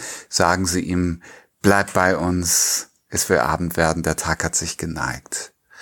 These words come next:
Und diese Abendstimmung, diese abschiedsliche, dieses, dieses Loslassen des Tages und dabei, mm,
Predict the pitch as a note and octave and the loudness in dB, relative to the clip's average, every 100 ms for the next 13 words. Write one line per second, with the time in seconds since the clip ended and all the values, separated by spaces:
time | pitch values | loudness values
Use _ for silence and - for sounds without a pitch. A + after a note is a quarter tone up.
0 | - - - - - - F2+ - - - | -16 -14 -12 -12 -14 -2 0 2 2 2
1 | G2 B2+ C3+ B2+ - B2+ B2 A#2+ A#2 - | 4 6 6 4 6 6 8 6 4 0
2 | F#2+ - G#2 A#2 - - A#2+ A#2 A2+ - | -4 -2 0 2 4 4 6 4 2 0
3 | - - - - G2 G#2 - G2+ F#2 F#2 | 4 4 2 0 2 2 4 6 8 6
4 | F#2 F#2 E2 F2 F#2 F#2 F2+ - F#2 F2+ | 6 2 0 0 0 2 2 2 0 2
5 | - F#2+ G2 G#2+ A2+ - G2 - G2+ - | 2 4 6 6 4 4 2 2 0 2
6 | - - F2+ F#2 F#2+ F#2 - - F2 F2 | 2 2 2 2 2 0 0 0 2 2
7 | E2 E2 D#2+ E2 - - - - - - | 4 4 4 0 -6 -10 -10 -10 -12 -14
8 | - - F#2+ F#2+ F#2 F2+ | -6 2 4 4 2 -4